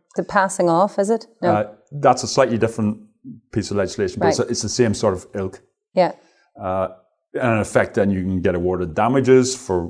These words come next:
Speaker 2: what bit of ad-, of caused you commercially to what you're actually doing. But one of the most important things of a, of a registered trademark is effectively you notifying the world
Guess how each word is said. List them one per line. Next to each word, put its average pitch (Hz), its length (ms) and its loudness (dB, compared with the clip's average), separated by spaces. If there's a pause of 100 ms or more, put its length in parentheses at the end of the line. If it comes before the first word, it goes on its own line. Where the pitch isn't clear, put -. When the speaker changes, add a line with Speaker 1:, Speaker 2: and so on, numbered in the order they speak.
Speaker 2:
what 95 220 -2
bit 98 120 0
of 90 120 -2
ad-, 92 280 0
of 92 180 -2 (400)
caused 98 320 2
you 98 80 -6
commercially 104 560 -2
to 113 140 -8
what 85 180 -6
you're 87 140 -10
actually - 240 -16
doing. 101 320 -6 (680)
But 120 100 6
one 143 140 6
of 147 80 4
the 131 60 8
most 123 220 4
important 120 400 4
things 107 200 -2
of 104 140 -2
a, 92 300 0 (240)
of 101 100 -8
a 101 60 -2
registered 98 440 -4
trademark 110 600 2
is 113 140 -2
effectively 123 460 -4
you 127 140 0
notifying 117 720 0
the 92 80 -8
world 101 560 -4